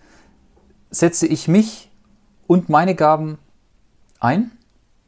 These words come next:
Und ja, ich, ich kenne den Spruch auch: „Gott beruft nicht die Begabten, Gott begabt die Berufenen.“ Und Petrus macht uns da im Neuen Testament Mut: „Dient einander, ein jeder mit der Gabe, die er von Gott bekommen hat.“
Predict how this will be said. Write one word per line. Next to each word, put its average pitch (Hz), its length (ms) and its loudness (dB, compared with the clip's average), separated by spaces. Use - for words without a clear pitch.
Und 143 180 2
ja, 180 180 4
ich, - 240 -8
ich - 100 -6
kenne 165 180 2
den 151 100 0
Spruch 156 240 -2
auch: 170 340 0
„Gott - 240 -2
beruft 151 400 -2
nicht 139 220 -6
die 120 80 -4
Begabten, 123 640 -2
Gott 113 220 -2
begabt 117 580 0
die 117 80 -2
Berufenen.“ 110 600 0
Und 120 120 -4
Petrus 170 280 4
macht 143 180 0
uns 139 160 -4
da 127 140 2
im 123 80 2
Neuen 135 160 0
Testament 123 480 -2
Mut: 160 320 -4
„Dient 165 240 -4
einander, 123 600 -2
ein 110 180 0
jeder 160 240 -2
mit 165 200 -6
der 156 100 -2
Gabe, 127 380 -2
die 135 200 -12
er 117 60 -10
von 113 260 -6
Gott 120 400 -10
bekommen 123 400 -6
hat.“ 110 220 -14